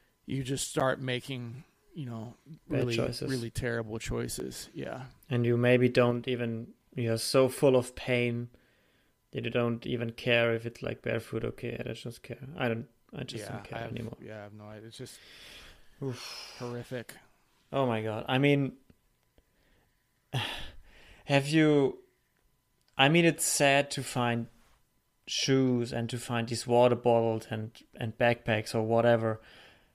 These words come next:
Speaker 2: but that's not everything you find. I mean, you go out there, as you said, to search for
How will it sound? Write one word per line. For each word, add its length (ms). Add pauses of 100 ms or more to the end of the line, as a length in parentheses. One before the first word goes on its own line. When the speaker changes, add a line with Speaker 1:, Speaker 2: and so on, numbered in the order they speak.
(560)
Speaker 2:
but 220
that's 240
not 140
everything 460
you 100
find. 360
I 80
mean, 220
you 140
go 260
out 180
there, 180
as 200
you 60
said, 480
to 240 (520)
search 720
for 400